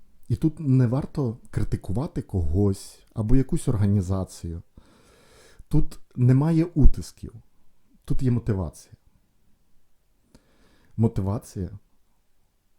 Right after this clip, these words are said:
щоб люди йшли на роботу і не сиділи на допомозі від німецької держави. Тобто, допомагаючи,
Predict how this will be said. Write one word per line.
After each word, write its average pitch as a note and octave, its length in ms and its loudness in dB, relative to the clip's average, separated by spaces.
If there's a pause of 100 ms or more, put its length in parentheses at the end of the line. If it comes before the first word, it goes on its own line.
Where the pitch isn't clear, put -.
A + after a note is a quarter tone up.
щоб E2+ 280 -10
люди B2+ 320 -4 (120)
йшли F#2+ 400 -4
на F2 140 -4
роботу D#2+ 520 -8 (220)
і A2 100 -2
не F#2+ 160 -4
сиділи G2+ 600 -6 (120)
на F2+ 180 -4
допомозі F2 600 -6 (220)
від E2+ 260 -12 (180)
німецької D#2+ 500 -10
держави. - 320 -18 (2500)
Тобто, G#2 480 -4 (800)
допомагаючи, A2 1000 0